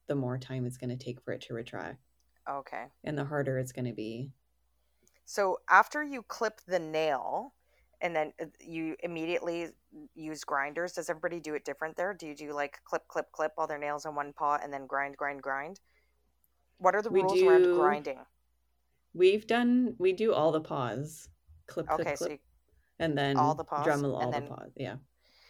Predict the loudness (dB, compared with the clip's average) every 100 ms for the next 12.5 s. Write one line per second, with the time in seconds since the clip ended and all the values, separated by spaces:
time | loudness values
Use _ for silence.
0 | _ _ -2 -2 -4 -8 -4 -2 -2 -2
1 | -6 -8 -8 -2 -2 0 -4 -8 -4 -2
2 | -2 -4 -6 -10 -10 -8 -2 0 0 -4
3 | -8 -6 -6 -8 -8 -10 -8 -8 -8 -6
4 | -6 -6 -8 -10 -10 -14 -12 -6 -4 -2
5 | -4 -6 -8 -10 -12 -10 -8 -8 -8 -6
6 | -2 0 2 0 -2 -6 -6 -8 -6 -6
7 | -6 -4 -4 -4 -6 -8 -6 -8 -8 -10
8 | -12 -12 -8 -8 -8 -12 -18 -20 _ _
9 | _ _ _ -20 -20 -4 8 8 10 6
10 | 2 2 4 4 2 0 2 2 4 2
11 | 4 4 4 2 0 2 0 2 0 -2
12 | 0 2 2 0 -4